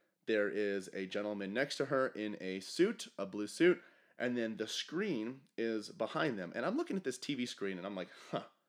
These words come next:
that thing looks very weird. It looks very peculiar." So I zoom in a little bit. This is literally what it is. It's a, it's a t-, it is a T V screen, but someone took the,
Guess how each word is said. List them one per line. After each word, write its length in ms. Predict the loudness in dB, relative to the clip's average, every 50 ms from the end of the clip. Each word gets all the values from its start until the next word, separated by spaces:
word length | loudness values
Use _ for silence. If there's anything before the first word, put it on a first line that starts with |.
| _ _ _ _ _ _ _ _ _ 2
that 220 | 4 4 4 4
thing 240 | 2 2 2 2 0
looks 180 | 0 0 -2
very 380 | -4 -4 0 0 2 2 0 0
weird. 460 | -2 -4 -4 -4 -4 -4 -6 -10 -14 -20 _ _ _ _ -4
It 160 | -2 -2 2
looks 260 | 2 0 0 0 -4
very 220 | -2 2 2 2 2
peculiar." 400 | 0 -6 -6 -2 -2 0 0 0
So 160 | 0 2 2
I 80 | 2
zoom 300 | 2 2 4 4 4 6
in 100 | 4 4
a 60 | 4 2
little 220 | 2 0 0 -2
bit. 280 | -2 -2 -4 -4 -4 -8 -20 _ _ _ _ _ _ _ 6
This 180 | 6 6 6
is 140 | 4 0 0
literally 360 | 0 2 2 4 4 4 4
what 200 | 4 4 2 2
it 80 | 2 2
is. 280 | 0 0 -2 -4 -12 -10 _ -2
It's 180 | -2 -2 0 0
a, 260 | 0 0 -2 -4 -6 -10 -16 _ _ _ _ _ _ _ _ _ _ _ _ _ _ _ _ _ _ _ _ _ _ _ _ _
it's 140 | -2 -2 -2
a 60 | -2
t-, 140 | -2 -2 2
it 100 | 4 4
is 140 | 6 4 4
a 20 |
T 160 | 2 -2 0 0
V 140 | 0 0
screen, 340 | -2 -2 -6 -6 -8 -8 -10 -14 -16 0
but 320 | 4 6 6 6 4 0 -6 -12 -16 _ _
someone 400 | -6 -2 0 2 2 2 0 0 -4
took 320 | 2 4 6 6 6 4 -2 -4
the, 160 | -4 -4